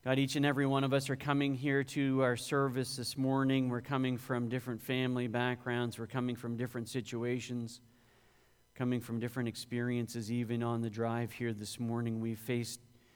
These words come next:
various situations through the course of this week. We've wrestled through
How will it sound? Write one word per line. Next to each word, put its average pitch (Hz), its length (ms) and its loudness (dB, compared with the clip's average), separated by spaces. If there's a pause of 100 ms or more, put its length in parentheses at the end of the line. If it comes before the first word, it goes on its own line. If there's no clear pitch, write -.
(180)
various 131 840 2 (1160)
situations 127 1040 0
through 123 140 -4
the 113 100 -6
course 127 340 -4
of 113 140 -6
this 117 200 -6
week. 123 200 -2
We've 113 240 -2
wrestled 120 520 0
through 123 540 -2